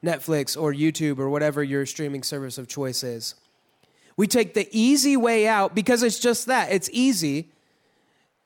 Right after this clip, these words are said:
But there's hard things or harder things that the Lord has maybe called us to. One really big example. So many of you guys, and this is not a knock, I, it, it just is the way it is, so let's just call it that.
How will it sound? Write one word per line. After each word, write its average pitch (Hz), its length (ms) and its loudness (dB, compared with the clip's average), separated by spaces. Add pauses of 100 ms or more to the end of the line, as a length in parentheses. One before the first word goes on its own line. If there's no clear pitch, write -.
(360)
But 165 80 -6
there's 180 160 0
hard 190 320 0
things 170 440 -2
or 156 140 -6
harder 180 460 0
things 156 300 -6
that 147 120 -8
the 151 80 -8
Lord 151 300 -4
has 143 160 -10
maybe 139 320 -6 (220)
called 151 220 -2
us 127 200 -8
to. 110 220 -14 (920)
One 202 360 2
really 208 440 2 (340)
big 185 240 0
example. 147 580 -6 (1500)
So 220 540 2
many 208 320 2
of 175 80 -2
you 170 120 -4
guys, 120 440 -6 (160)
and 160 100 -8
this 165 120 -2
is 160 80 -6
not 175 280 -2
a 170 60 -6
knock, 180 320 -2
I, 160 80 0
it, 170 140 -2
it 170 240 -6
just 170 260 -4
is 190 220 4
the 202 60 2
way 190 120 2
it 190 60 2
is, 185 140 2
so 175 80 -2
let's 175 140 -2
just 185 200 -4
call 185 260 0
it 135 140 -6
that. 120 240 -8